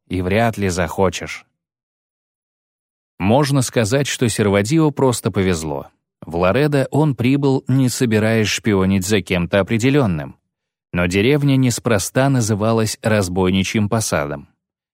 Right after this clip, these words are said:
Лежала она на бандитском тракте. Разбойники и бандиты со всех лежащих над Верхней Вельдой районов заглядывали сюда, встречались, чтобы продать либо обменять добычу —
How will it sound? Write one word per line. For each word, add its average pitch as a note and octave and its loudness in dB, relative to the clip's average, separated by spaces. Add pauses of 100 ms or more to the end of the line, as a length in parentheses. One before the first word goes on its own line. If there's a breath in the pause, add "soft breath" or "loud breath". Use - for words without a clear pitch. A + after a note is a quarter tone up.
(160)
Лежала B2 0
она C3 2
на C3 0
бандитском B2 0
тракте. G#2 -4 (200)
Разбойники A2 0
и A2+ 2
бандиты G#2 0
со A2+ -2
всех B2 -2
лежащих A2 0
над G2+ 0
Верхней G2+ 0
Вельдой F#2 0
районов F2+ -2 (360)
заглядывали C#3 2
сюда, A#2 0 (140)
встречались, G#2+ -2
чтобы G2+ 0
продать G2+ 0
либо D3 2
обменять G2 0
добычу — A#2+ -2